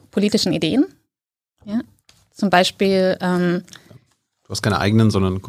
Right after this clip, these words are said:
Speaker 1: naja, man, im
Speaker 2: kümmerst dich um
Speaker 1: besten,
Speaker 2: andere?
Speaker 1: im besten Falle hat man natürlich eigene oder entwickelt eigene Ideen, aber das, was, ähm, politische TheoretikerInnen oftmals machen, ist, dass, äh, sie danach fragen,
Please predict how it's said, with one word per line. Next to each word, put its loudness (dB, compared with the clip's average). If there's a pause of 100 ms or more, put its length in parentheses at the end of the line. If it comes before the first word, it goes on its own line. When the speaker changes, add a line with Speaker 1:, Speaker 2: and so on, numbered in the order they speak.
(1300)
Speaker 1:
naja, 2
man, 4
im 0
Speaker 2:
kümmerst 4
dich 6
um 4
Speaker 1:
besten, 2
Speaker 2:
andere? -2
Speaker 1:
im 2
besten 4
Falle 0
hat 0
man -2
natürlich -2
eigene 2
oder -4
entwickelt -4
eigene 0
Ideen, 2
aber -2
das, -2
was, -2
ähm, -2
politische -2
TheoretikerInnen -2
oftmals -4
machen, 0
ist, -4
dass, -2
äh, 0
sie -2
danach 0
fragen, 0